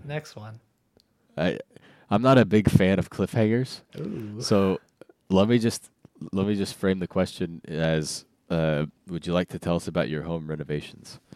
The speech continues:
Speaker 1: Yes, I would.
Speaker 2: <laughs>
Speaker 1: <laughs> Um, <laughs> so, uh, it was August of two thousand and twenty-one.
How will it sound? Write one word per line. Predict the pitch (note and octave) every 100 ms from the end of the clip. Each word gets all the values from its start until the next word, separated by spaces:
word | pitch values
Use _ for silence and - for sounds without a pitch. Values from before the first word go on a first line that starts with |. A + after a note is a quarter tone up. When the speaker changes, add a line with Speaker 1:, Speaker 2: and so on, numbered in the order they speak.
| -
Speaker 1:
Yes, | F3 D#3+ B2+ -
I | A#2+
would. | A#2+ A#2 A2 - _ - - -
Speaker 2:
<laughs> | G#2 - - - - E3+ -
Speaker 1:
<laughs> | - A3+ - - - - - - E3+ -
Um, | D#3 D#3 C#3+ C#3 C3 C3 - _ _ - -
<laughs> | - - - - - -
so, | - E3+ D#3+ D#3 D3 - -
uh, | - - - - - _ _ _ _ _ _ _ _ _ _ -
it | C#3
was | D3 C#3+ C#3 C3 C3 - - - -
August | D#3 E3+ G3 -
of | G#3+
two | - F3+
thousand | F3 D#3+ E3+ D3+ D3
and | C#3 C3 A#2+ _
twenty-one. | - D3 D3 B2 B2